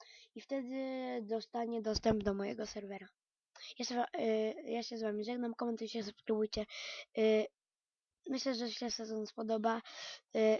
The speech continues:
i nie zapomnijcie, żeby ogle-, obejrzeć live'a, y, Twitch w opisie i na moim kanale też zrobiłem w, y, poście,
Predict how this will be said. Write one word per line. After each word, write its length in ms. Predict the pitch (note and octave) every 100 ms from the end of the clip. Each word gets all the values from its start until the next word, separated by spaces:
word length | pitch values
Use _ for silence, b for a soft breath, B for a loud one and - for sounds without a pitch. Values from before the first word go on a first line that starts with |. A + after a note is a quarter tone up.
| - -
i 280 | C#4 A3+ A3+
nie 120 | A3+
zapomnijcie, 880 | A3+ A#3 A3 G#3+ A3 - A3 G#3 G#3
żeby 280 | G#3+ G#3
ogle-, 260 | G#3 G#3 G#3+
obejrzeć 540 | G#3 G#3 G#3 G#3 -
live'a, 360 | G#3+ G#3 G3+ G#3+ B B B B -
y, 100 | G3+
Twitch 360 | - A#3+ G#3+
w 40 | A3+
opisie 560 | G#3+ A#3+ A3 A#3 A3+ A3+ B B -
i 120 | A3
na 120 | A3
moim 260 | A3 A3+ A3+
kanale 420 | G#3+ G#3+ A3+ A3
też 200 | A3+ G#3
zrobiłem 580 | A3 G#3+ A3 G#3+ G#3+ G#3+
w, 120 | G3+
y, 160 | G#3 G3+ B B - G3+ -
poście, 580 | A#3 A3 - - A#3